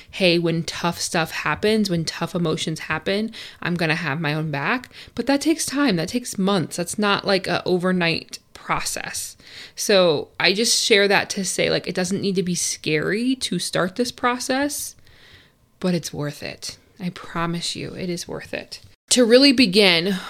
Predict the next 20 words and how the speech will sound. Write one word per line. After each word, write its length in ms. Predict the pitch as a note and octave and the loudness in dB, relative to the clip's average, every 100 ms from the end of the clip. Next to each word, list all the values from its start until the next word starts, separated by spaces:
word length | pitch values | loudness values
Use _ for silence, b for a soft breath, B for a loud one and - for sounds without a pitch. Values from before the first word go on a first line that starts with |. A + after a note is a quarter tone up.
| B | B
what 180 | G#3+ G#3+ | 2 4
I 180 | G3 | 4
think 300 | F#3+ A#3 G#3 | 4 2 4
about 540 | G3+ F#3 E3+ E3 D3+ - | 4 2 4 4 4 2
is, 220 | F#3 E3+ | 0 2
like 180 | F3 F3 | 0 2
I 80 | F3+ | 0
said, 260 | F3+ F#3 | 2 2
reflecting 600 | E3 F#3 G#3+ A3 C4+ C4+ | 4 2 2 2 4 6
just 240 | B3+ B3 - - | 6 4 0 -2
on 480 | G3 F#3+ F#3 F#3+ | 2 2 2 4
what 160 | F3+ F3 | 4 4
has 340 | F3+ F3 E3+ | 4 2 0
been 480 | F#3 _ F#3 F3 G3 | -8 _ 2 4 2
our 220 | - F3+ E3+ | 0 -2 -2
brain's 540 | E3+ E3+ F3 F3+ D#3 | 0 0 2 0 0
natural 500 | E3 D3+ D3+ - D#3 | 0 0 -2 -4 -2
way 160 | D#3 D3 | 0 -2
of 160 | C#3 | -2
working, 540 | - D3 F3 F#3+ B3+ | -6 -6 -4 -2 -2